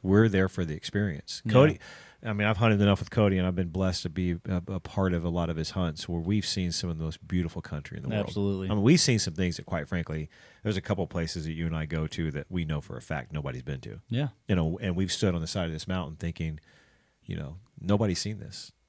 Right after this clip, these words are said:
Speaker 1: you know, and there's a special place in my heart when it comes to remembering those, those things over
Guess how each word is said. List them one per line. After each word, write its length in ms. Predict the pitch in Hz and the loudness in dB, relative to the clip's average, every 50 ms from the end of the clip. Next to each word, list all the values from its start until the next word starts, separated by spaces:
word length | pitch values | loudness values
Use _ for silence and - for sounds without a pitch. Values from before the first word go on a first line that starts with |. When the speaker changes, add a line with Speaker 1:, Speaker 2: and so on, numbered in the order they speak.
| _ | _
Speaker 1:
you 80 | 87 85 | -10 -10
know, 180 | 80 80 78 - | -8 -8 -8 -6
and 200 | 80 82 85 87 | -6 -4 0 2
there's 200 | 107 123 135 107 | 4 6 6 4
a 60 | 92 | 2
special 420 | 85 - - 113 107 - - 92 85 | 0 2 2 2 2 2 2 -2 -4
place 360 | - - 104 98 90 - 92 | -2 0 0 0 0 0 -2
in 100 | 87 87 | -2 -2
my 280 | 85 85 92 98 98 | -2 0 0 2 2
heart 360 | 85 82 82 78 78 76 - 87 | 0 0 0 -2 -2 -2 -4 -4
when 140 | 85 80 | -4 -4
it 80 | 80 - | -4 -4
comes 340 | - 87 85 82 78 - - | -4 -4 -2 -2 -2 -4 -4
to 300 | - 85 80 80 78 76 | -4 -2 -2 -2 -2 -2
remembering 560 | 85 82 80 80 82 87 85 82 82 80 78 | -2 -2 0 2 2 2 2 4 2 2 2
those, 300 | 78 80 78 73 71 - - | 2 2 2 0 0 -4 -4
those 280 | - 85 82 80 73 - | 0 0 2 2 0 -2
things 500 | - - 85 87 78 71 73 71 - - - | 0 2 2 4 4 2 0 -2 -4 0 4
over 420 | 92 87 85 78 82 78 78 78 | 4 6 6 6 6 6 6 4